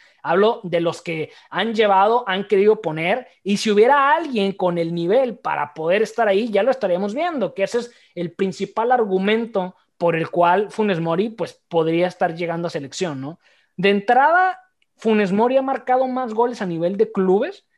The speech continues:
desde la, y ojo, desde la temporada que llegó a la Liga M X, eh, por encima de Chicharito, de Pulido y de Henry Martin, pero por mucho,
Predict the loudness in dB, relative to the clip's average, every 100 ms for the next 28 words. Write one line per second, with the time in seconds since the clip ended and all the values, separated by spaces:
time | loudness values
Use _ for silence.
0 | _ -4 -2 0 -2 -2 -2 -2 0 0
1 | -2 -4 -4 -4 -4 -2 0 0 0 -6
2 | -4 0 4 4 2 -4 -4 -2 0 0
3 | -2 -6 -14 -16 _ _ _ _ -10 -10
4 | -2 2 2 0 -2 -2 -2 -4 -8 _
5 | -6 -6 -4 -6 -2 -2 -4 -10 -14 -8
6 | -6 -4 -4 -2 0 0 0 -4 -4 -4
7 | -4 -6 -8 -18 -20 _ 2 2 2 0
8 | 2 0 -2 -8